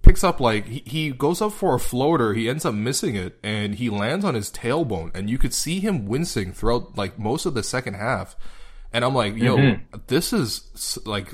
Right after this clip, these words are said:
Speaker 1: a huge break." Like, the Raptors, I mean, it sucks for A I, but you gotta capitalize on that. Um, but instead, it was, it's so incredible to me that in that third quarter, even after landing on his tailbone, he's able to hit a jumper. He's able to coast in for a layup.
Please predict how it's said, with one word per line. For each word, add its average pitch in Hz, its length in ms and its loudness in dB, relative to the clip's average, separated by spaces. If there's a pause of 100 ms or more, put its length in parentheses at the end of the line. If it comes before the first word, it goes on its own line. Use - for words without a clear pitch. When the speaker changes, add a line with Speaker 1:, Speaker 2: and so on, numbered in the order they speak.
Speaker 1:
a - 80 -6
huge - 520 -4
break." 135 340 2
Like, 101 160 -4
the 104 60 -4
Raptors, 113 520 0 (240)
I - 20 -10
mean, 120 160 0
it 110 80 -2
sucks - 220 0
for 117 100 0
A 110 120 2
I, 185 140 4
but 107 140 -2
you 131 140 0
gotta 110 180 0
capitalize 98 640 -2
on 90 160 -6
that. 92 260 -6 (380)
Um, 107 340 0 (180)
but 120 300 4
instead, 117 680 -2 (100)
it 123 160 -2
was, 120 480 0
it's 92 180 -8
so 180 300 0
incredible 135 380 2
to 107 100 -6
me 101 80 4
that 98 160 -2
in 110 80 -4
that 113 160 0
third - 280 -2
quarter, 101 360 0 (320)
even 156 220 -2
after 131 360 0
landing 113 360 -2
on 107 100 0
his 98 160 -4
tailbone, 110 500 -2
he's 104 140 -6
able 123 200 0
to - 100 4
hit 123 120 0
a 120 60 0
jumper. 104 480 0
He's 104 160 -2
able 113 200 -2
to 104 60 -6
coast - 380 0
in 123 100 -2
for 117 200 0
a 101 40 2
layup. 107 400 0